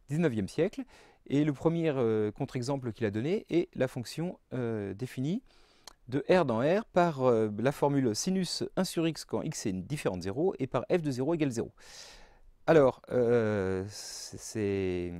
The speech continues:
il est assez clair, normalement, que cette fonction n'est pas continue en zéro.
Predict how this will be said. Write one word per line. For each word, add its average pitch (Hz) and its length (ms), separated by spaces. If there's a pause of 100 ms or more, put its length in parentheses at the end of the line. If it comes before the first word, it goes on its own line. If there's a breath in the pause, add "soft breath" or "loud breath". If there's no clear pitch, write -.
(300)
il - 140
est 123 40
assez 135 220
clair, 127 380
normalement, 101 400
que - 80
cette 104 120
fonction 110 280
n'est 117 80
pas 117 100
continue 107 300
en 92 100
zéro. 113 320